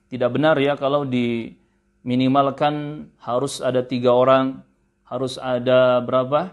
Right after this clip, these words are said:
Empat puluh orang atau seratus orang, tidak ada dalil yang sahih tentangnya. Tetapi yang benar, dua orang saja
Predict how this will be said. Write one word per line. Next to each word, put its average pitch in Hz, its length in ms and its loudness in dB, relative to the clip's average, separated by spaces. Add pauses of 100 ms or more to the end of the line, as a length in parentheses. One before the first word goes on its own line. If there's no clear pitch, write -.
Empat 127 240 -2
puluh 127 160 -2
orang 131 400 2
atau 123 80 -8
seratus 123 400 -8
orang, 135 360 -2
tidak 135 280 -4
ada 127 240 0
dalil 127 320 -2
yang 113 160 -2
sahih 135 320 -2
tentangnya. 117 560 -4 (480)
Tetapi 117 400 -4
yang 131 80 -2
benar, 151 480 0 (240)
dua 127 320 0
orang 156 400 2
saja 131 520 -2